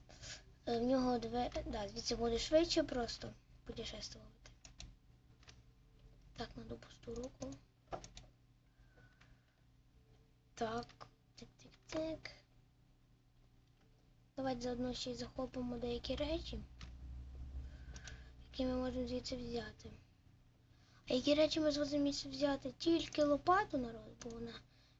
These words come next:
більш потрібна. Ну і все, да? Ладно, йдемо. Так, погнали. Я буду йти пішком, або летіти на драконі, не знаю, як лучше.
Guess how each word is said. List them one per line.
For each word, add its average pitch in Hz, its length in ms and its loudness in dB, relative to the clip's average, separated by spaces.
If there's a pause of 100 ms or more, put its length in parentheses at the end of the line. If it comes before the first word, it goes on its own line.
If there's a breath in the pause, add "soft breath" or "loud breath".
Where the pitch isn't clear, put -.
(140)
більш 240 180 -2
потрібна. - 560 -10 (180)
Ну 320 240 4
і 311 40 2
все, 370 360 4
да? 277 220 2 (1080)
Ладно, - 280 -12
йдемо. 190 260 -18 (920)
Так, - 200 -16
погнали. 214 380 -6
Я 262 140 0
буду 240 180 2
йти 233 160 -2
пішком, 302 480 4
або 226 180 -2
летіти 226 340 -4
на 233 120 -8
драконі, 240 300 -2
не 233 80 0
знаю, 226 200 -4
як 233 360 -14
лучше. 277 420 -4